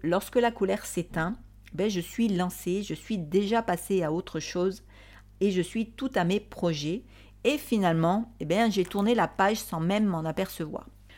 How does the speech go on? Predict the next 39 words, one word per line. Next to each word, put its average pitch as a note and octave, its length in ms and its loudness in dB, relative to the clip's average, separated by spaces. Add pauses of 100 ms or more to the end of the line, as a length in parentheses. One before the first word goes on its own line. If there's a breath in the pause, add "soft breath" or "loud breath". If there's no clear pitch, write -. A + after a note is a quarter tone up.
(140 loud breath)
Je - 120 0
ne F#3 100 8
garde A#3+ 220 8
pas C4+ 120 4
non A3+ 120 4
plus A3+ 140 0
de F#3+ 60 4
rancune F#3+ 560 0
ou E3+ 40 0
de C#3+ 80 0
regrets, D#3+ 460 -2
je E3+ 120 -4
continue A3 540 2
d'aimer F3 260 0
les F#3+ 100 0
personnes F3+ 340 -4
que F3 120 -4
j'ai D#3+ 260 0
aimées, E3+ 260 0
mais E3 260 2 (100)
à D#3+ 100 0
ma G3 120 4
manière, F#3 520 2 (440 loud breath)
et F3 80 0
je F#3 100 2
comprends A3+ 360 0
que A3+ 180 0
je F#3+ 140 2
les E3 240 2
ai F3+ 60 6
rencontrées G3 520 0
pour B3 160 -8
qu'elles D#3+ 220 -2
m'aident A3 260 2
à F3 80 2
grandir. D#3+ 580 -4 (460 soft breath)
Mais F#3+ 180 2
ma F#3+ 220 2
vie D#3+ 300 -6